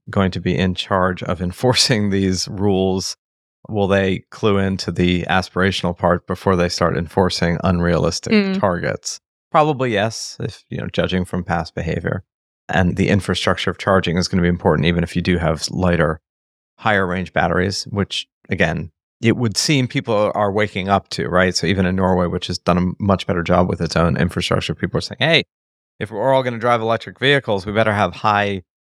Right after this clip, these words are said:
Speaker 1: powered charging stations such that we can do this in,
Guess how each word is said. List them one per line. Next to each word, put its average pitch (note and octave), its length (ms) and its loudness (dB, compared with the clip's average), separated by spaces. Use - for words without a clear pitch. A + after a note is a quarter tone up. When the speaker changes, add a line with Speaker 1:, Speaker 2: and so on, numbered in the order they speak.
Speaker 1:
powered G2 420 0
charging G#2+ 400 2
stations F2+ 600 0
such - 320 -4
that D#2+ 100 -6
we F#2 100 -2
can F2 160 -4
do F2 120 0
this E2 240 0
in, F2+ 300 -2